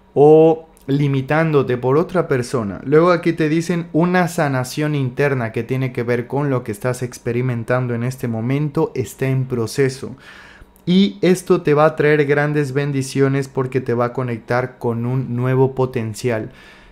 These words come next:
Y un potencial es la nueva energía que está como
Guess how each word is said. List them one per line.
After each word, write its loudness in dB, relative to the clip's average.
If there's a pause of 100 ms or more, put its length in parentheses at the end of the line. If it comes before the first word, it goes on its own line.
(160)
Y -2
un 0
potencial 0
es 0 (500)
la -4
nueva 0
energía -2
que -4
está -2
como -2